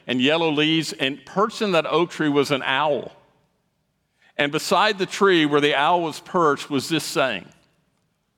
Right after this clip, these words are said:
"A wise old owl lived in an oak. The more he saw, the less he spoke. The less he spoke, the better he heard.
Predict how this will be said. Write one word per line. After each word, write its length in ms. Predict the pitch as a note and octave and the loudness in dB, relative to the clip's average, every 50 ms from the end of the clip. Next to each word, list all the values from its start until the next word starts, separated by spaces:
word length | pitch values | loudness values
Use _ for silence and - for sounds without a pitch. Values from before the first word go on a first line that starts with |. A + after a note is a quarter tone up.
| _ _ _ - | _ _ _ 0
"A 60 | A#2 | 2
wise 440 | B2+ C3+ E3 F#3+ A3 A3+ G#3+ E3 F#3 | 4 4 4 4 2 0 0 0 2
old 240 | G3 G3 F#3+ F3+ | 2 4 4 4
owl 520 | E3+ D#3 D#3 C#3 A#2 G#2 G2 F#2+ G2 - - - _ _ _ _ _ _ _ _ _ _ | 2 2 2 2 2 2 0 -2 -4 -6 -12 -20 _ _ _ _ _ _ _ _ _ _
lived 260 | - G#2+ B2 C#3+ C#3+ D3 | -2 0 0 2 2 2
in 100 | C#3+ C#3 | 0 0
an 120 | C3 B2+ | 2 2
oak. 260 | B2 A2+ F#2 E2+ - - - - _ _ _ _ _ _ _ _ _ _ _ _ _ _ _ _ - | 0 0 0 -4 -8 -16 -20 -20 _ _ _ _ _ _ _ _ _ _ _ _ _ _ _ _ -4
The 80 | - | 0
more 240 | A2 A#2+ C3 D3+ D#3+ | 2 4 4 4 2
he 160 | D3+ E3+ E3 | 2 0 -2
saw, 580 | - - - - E3+ D#3+ E3+ F#3 G#3 A3+ A3 F#3+ - - - - _ _ _ _ _ _ _ _ _ _ - | -4 -4 -2 2 4 4 4 4 4 2 0 -4 -10 -18 -20 -20 _ _ _ _ _ _ _ _ _ _ -4
the 60 | G#2 | -2
less 280 | G#2 G#2+ A2 A2 - - | 0 0 0 0 -2 -6
he 100 | C3+ C#3+ | -8 -8
spoke. 480 | - - - G3 F#3+ F3+ C#3 - - - - _ _ _ _ _ _ _ _ _ _ _ _ _ _ _ _ | -8 -4 -2 -2 -2 -2 -4 -12 -16 -20 -20 _ _ _ _ _ _ _ _ _ _ _ _ _ _ _ _
The 80 | G#2 G#2 | -2 0
less 300 | G#2 A2+ B2+ C3+ - - | 2 2 0 0 -2 -4
he 140 | D3 C#3+ C3+ | -4 -4 -4
spoke, 580 | - - - - F3+ F#3 E3+ C#3 C3 C#3+ - - - - _ _ _ _ _ _ _ _ _ _ _ _ - | -6 -4 0 2 2 4 4 2 0 -2 -6 -14 -20 -20 _ _ _ _ _ _ _ _ _ _ _ _ -14
the 80 | F#2+ | -12
better 320 | F2+ E2+ G#2 G#2 A2+ A#2 A2 | -6 -2 -2 0 0 0 -2
he 180 | G#2+ A#2+ G2+ | -2 -2 -2
heard. 480 | G2 A2+ A#2+ A#2+ B2 G#2+ E2+ - - | -2 -2 0 0 0 0 -2 -4 -8